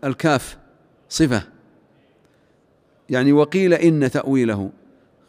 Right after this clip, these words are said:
قيل الكاف صفة وقيل إن تأويله. إي نعم، بعد القول تكسر همزة إن،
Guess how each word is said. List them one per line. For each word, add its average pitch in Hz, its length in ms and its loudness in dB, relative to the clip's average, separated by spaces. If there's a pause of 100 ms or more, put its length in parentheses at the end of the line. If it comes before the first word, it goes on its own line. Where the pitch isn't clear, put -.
(120)
قيل 190 200 4
الكاف 160 440 0
صفة 180 420 0 (640)
وقيل 185 420 0
إن 190 400 4
تأويله. 135 640 0 (800)
إي 156 120 2
نعم، 127 240 -2
بعد 151 200 0
القول 165 300 -2
تكسر 160 380 -6
همزة 151 440 -6
إن، 127 360 -6